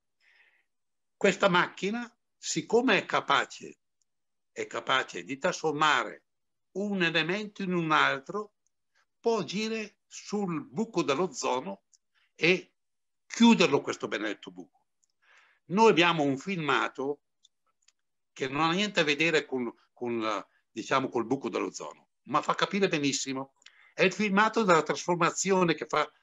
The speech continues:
Rolando Pellizza dei cubi di, di, di P V C in, in oro. A un certo momento, mm, devo pensare che questo filmato è del millenovecentonnovantadue, fatto un po', c'era ancora la tecnologia,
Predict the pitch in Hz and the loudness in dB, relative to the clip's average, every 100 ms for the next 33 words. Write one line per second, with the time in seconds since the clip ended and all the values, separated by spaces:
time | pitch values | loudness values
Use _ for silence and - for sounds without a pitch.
0 | _ 135 143 175 175 165 180 208 190 156 | _ 4 4 4 0 0 0 -4 -2 -2
1 | - - 160 196 208 _ _ _ _ 127 | -2 -2 -2 -2 -6 _ _ _ _ -6
2 | 110 107 95 107 104 101 92 - _ _ | -4 -8 -10 -6 -2 -2 -4 -10 _ _
3 | - 175 160 - 196 226 _ _ _ 151 | -2 0 -2 -2 -2 -4 _ _ _ -2
4 | 156 - 147 123 98 80 87 _ _ _ | -2 0 0 2 2 0 -10 _ _ _
5 | - _ 165 175 208 202 196 185 185 226 | -20 _ 4 6 4 2 4 6 6 4
6 | 214 220 208 _ _ _ _ _ - 117 | 6 4 4 _ _ _ _ _ -10 -6
7 | 131 131 117 113 - - 160 151 - 165 | -6 -6 -6 -10 -12 0 0 2 0 2
8 | 151 139 139 131 151 151 180 202 208 156 | 2 0 -4 -6 -8 0 2 2 0 2
9 | 143 127 131 196 196 180 156 135 - 156 | 2 2 0 -2 0 0 0 -2 -4 -4
10 | 160 - 165 139 123 120 - 95 87 _ | -2 -2 0 0 -2 -4 -6 -8 -14 _
11 | _ _ _ _ _ _ _ - 156 - | _ _ _ _ _ _ _ -2 -2 0
12 | 135 - 139 151 - _ _ _ _ _ | -2 2 2 2 0 _ _ _ _ _
13 | - 135 117 107 131 135 123 107 - 107 | -4 0 0 0 0 2 4 2 -2 -2
14 | 110 98 127 135 | -4 -2 2 2